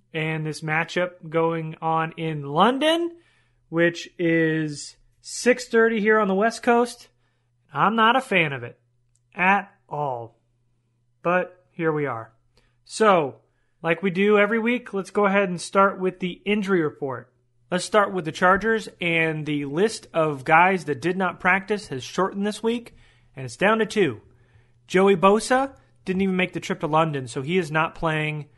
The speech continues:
Again, he's expected to be ready after the bye. Kaiser White did not practice on Wednesday. Travis Benjamin, Jatavis Brown,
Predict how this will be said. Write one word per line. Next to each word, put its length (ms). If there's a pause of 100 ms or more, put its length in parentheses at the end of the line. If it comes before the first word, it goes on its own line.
(280)
Again, 300
he's 140
expected 460
to 60
be 300
ready 460
after 260
the 80
bye. 380 (360)
Kaiser 380
White 340 (380)
did 140
not 200
practice 560 (120)
on 200
Wednesday. 540 (640)
Travis 360
Benjamin, 500
Jatavis 460
Brown, 500